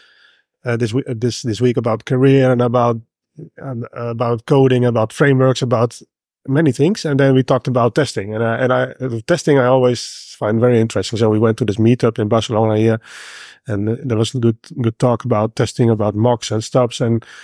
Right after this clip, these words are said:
and I thought, "Yeah, testing is this topic that I find really interesting to, um, to learn more about, to, to find, to, to find my own, um, thoughts on it and share them, and maybe give, like, a, an,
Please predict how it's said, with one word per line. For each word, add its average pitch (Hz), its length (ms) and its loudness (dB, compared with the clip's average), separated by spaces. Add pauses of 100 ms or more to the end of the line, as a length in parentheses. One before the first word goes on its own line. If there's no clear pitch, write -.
(260)
and 120 100 2
I 113 40 2
thought, 113 240 0
"Yeah, 113 140 2
testing 170 400 0
is 127 180 0
this 131 280 0
topic 131 360 0
that 117 120 4
I 117 80 2
find 107 240 0
really 113 200 4
interesting 104 540 -4
to, 107 360 -2
um, 104 380 -4 (880)
to 160 80 4
learn 135 200 6
more 123 160 4
about, 117 300 2
to, 113 220 -2
to 113 180 -2
find, 117 400 -2
to, 113 220 2
to 110 180 -4
find 117 260 2
my 113 140 2
own, 117 600 2 (280)
um, 107 720 -4 (120)
thoughts 117 300 0
on 110 120 2
it 113 140 0
and 104 160 -4
share 117 220 0
them, 117 300 0
and 113 400 -4 (640)
maybe 113 240 2
give, 113 200 -2
like, 110 280 0
a, 110 320 -8 (560)
an, 107 360 -4